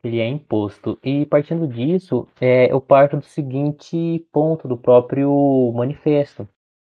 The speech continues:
Ele vai dizer que a burguesia, é, em um processo, a burguesia desempenhou na história um papel altamente revolucionário.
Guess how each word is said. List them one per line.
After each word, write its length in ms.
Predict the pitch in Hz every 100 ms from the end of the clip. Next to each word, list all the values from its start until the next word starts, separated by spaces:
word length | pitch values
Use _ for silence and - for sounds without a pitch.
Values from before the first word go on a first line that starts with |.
| _ _ -
Ele 200 | 110 110
vai 220 | 113 117
dizer 580 | 113 101 98 131 156 151 _ _
que 100 | -
a 180 | 113 110
burguesia, 1120 | 104 117 120 120 117 104 101 127 160 123 104 - _ _ _ _ _ -
é, 840 | 123 117 117 117 113 113 110 107 101 _ _ _ _ _ _ _ _ -
em 140 | 120 127
um 80 |
processo, 540 | 123 123 - - 139 127
a 20 |
burguesia 400 | 131 127 123 135
desempenhou 720 | 127 147 151 139 127 123 147
na 100 | 151
história 420 | 120 - 139 151
um 40 | 147
papel 420 | 160 151 - 151
altamente 520 | 160 160 160 151 151
revolucionário. 1040 | 156 143 151 156 - 180 139 135 127 101